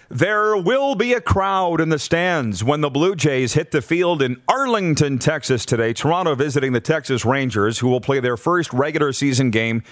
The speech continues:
in front of fans at Globe Life Field. The one point two billion dollar ballpark opened last year, but crowds weren't permitted due to the pandemic, even when the stadium held the neutral site World Series.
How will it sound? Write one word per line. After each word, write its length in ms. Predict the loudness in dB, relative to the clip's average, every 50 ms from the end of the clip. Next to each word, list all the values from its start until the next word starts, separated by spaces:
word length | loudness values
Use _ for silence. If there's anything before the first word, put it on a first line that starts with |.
| -20 -16 -8 -2
in 140 | -2 -2 0
front 200 | 0 0 0 0
of 120 | -2 -2
fans 360 | 0 -2 0 0 -2 -2 -2
at 140 | -2 -2 0
Globe 340 | 0 0 0 0 -2 -2 0
Life 280 | 0 0 0 -2 -4
Field. 400 | -2 -2 0 2 2 0 -2 -4 -12 _ -20 -20 -20 -12 -2
The 140 | -2 -2 -2
one 400 | 0 0 0 0 0 0 -2 -4
point 420 | -4 0 0 0 0 0 -4 -4
two 260 | -2 0 0 0 0 -2
billion 580 | -2 0 0 0 2 2 0 0 0 0 2
dollar 340 | 2 0 0 2 0 0 0
ballpark 580 | 0 0 0 0 -2 0 0 0 0 0 0 0
opened 320 | -2 0 0 0 0 2
last 380 | 2 0 0 -2 -4 -4 0 0
year, 160 | 0 0 0
but 160 | -2 -4 -2
crowds 340 | 0 -2 0 0 -2 -4 -2
weren't 260 | -2 -2 -2 -2 -2
permitted 440 | -2 -2 0 0 2 2 0 0 0
due 120 | 0 0
to 80 | 0 0
the 120 | -2 -2
pandemic, 640 | 0 0 0 0 0 0 0 0 0 0 -2 -4 -6 -16 -20 -20 -18 _ -2
even 460 | 0 2 2 2 2 2 0 0 0
when 220 | 0 0 0 0
the 80 | -2 -2
stadium 460 | 0 0 0 0 2 0 -2 -2 0
held 460 | 0 0 0 0 -2 -2 -4 -6 -4
the 180 | -2 0 0 2
neutral 500 | 2 2 2 2 0 0 0 0 0 0
site 400 | -2 0 0 0 0 -2 -6 -4
World 380 | -2 0 2 2 2 -2 -2 -4
Series. 560 | -4 0 0 2 2 0 -2 -4 -8 -14 -18